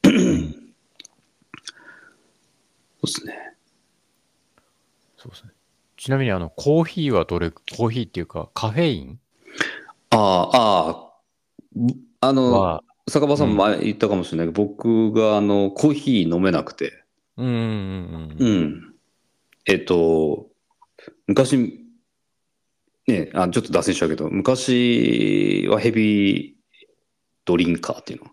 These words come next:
Speaker 2: わかんないけど、
Speaker 1: うんうんうん。
Speaker 2: あの、コーヒーめちゃくちゃ飲-、
Speaker 1: コーヒーユーザーだった。
Speaker 2: 飲みまく-、そう、
Speaker 1: うん。
Speaker 2: コーヒー、コーヒーめちゃくちゃ飲んでたんだけど、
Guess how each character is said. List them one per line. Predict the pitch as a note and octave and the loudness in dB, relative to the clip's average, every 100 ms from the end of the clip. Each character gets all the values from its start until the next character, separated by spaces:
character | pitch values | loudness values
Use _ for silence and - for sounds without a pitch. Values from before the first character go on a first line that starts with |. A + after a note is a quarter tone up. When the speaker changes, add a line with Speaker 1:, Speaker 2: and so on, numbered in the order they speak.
| _ | _
Speaker 2:
わ | - | -8
か | - | -6
ん | - | -6
な | |
い | - | -6
け | |
ど、 | D#2 | -4
Speaker 1:
う | |
ん | G2 | -2
う | |
ん | |
う | F#2+ | 0
ん。 | |
Speaker 2:
あ | |
の、 | F2 | 0
コ | E2 G#2+ | 2 2
ー | |
ヒ | F#2+ G2+ F2+ | 2 0 2
ー | |
め | G2 | 2
ち | F#2 | 2
ゃ | |
く | G2+ | 2
ち | |
ゃ | G2+ | 2
飲-、 | |
Speaker 1:
コ | F#2 | 4
ー | |
ヒ | F#2+ | 4
ー | |
ユ | |
ー | |
ザ | |
ー | F2+ | 4
だ | |
っ | |
た。 | G2 | 4
Speaker 2:
飲 | G#2+ | 4
み | |
ま | A2 | 0
く-、 | - | -2
そ | - | 0
う、 | F#2 | 0
Speaker 1:
う | |
ん。 | E2+ | 2
Speaker 2:
コ | G2+ | 0
ー | |
ヒ | F#2+ | 0
ー、 | G2 | -4
コ | - | -2
ー | G2 | -4
ヒ | |
ー | |
め | E2 | -2
ち | D#2+ | -6
ゃ | |
く | - | -2
ち | |
ゃ | G#2 | 0
飲 | |
ん | G2+ | 0
で | |
た | F#2 D#2+ | -2 -6
ん | |
だ | D#2 | -12
け | - | -16
ど、 | D#2 - | -8 -8